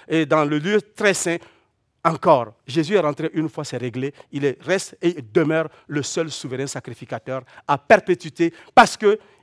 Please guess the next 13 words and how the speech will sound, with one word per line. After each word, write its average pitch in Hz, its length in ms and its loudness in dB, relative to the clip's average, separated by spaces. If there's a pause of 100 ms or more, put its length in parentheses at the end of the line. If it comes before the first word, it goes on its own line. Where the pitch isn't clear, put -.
il 208 140 2
y 190 40 8
a 202 140 8
un 190 100 6
sacerdoce 165 600 -2
qui 151 140 -10
n'est 147 120 0
pas 170 140 -4
transmissible, 139 840 -4 (160)
celui 185 320 0
de 151 100 0
Melchisédek. 151 760 0 (1040)
Amen. 165 420 4